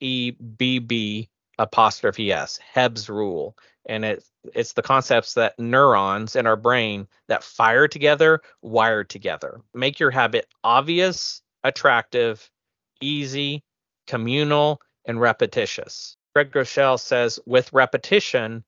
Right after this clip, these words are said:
that new habit will go from being hard, from being hard to start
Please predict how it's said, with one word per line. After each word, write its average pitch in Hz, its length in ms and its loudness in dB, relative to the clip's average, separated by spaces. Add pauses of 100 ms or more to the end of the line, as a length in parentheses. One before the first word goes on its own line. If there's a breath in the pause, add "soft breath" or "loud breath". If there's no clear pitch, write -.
that 127 260 0
new 160 320 -2
habit 127 400 -2 (100)
will 120 140 -2
go 131 220 4
from 113 220 -2
being 113 300 -4
hard, 170 560 4 (1120)
from 131 240 -2
being 127 300 -2
hard 175 420 2
to 190 60 0
start 139 640 2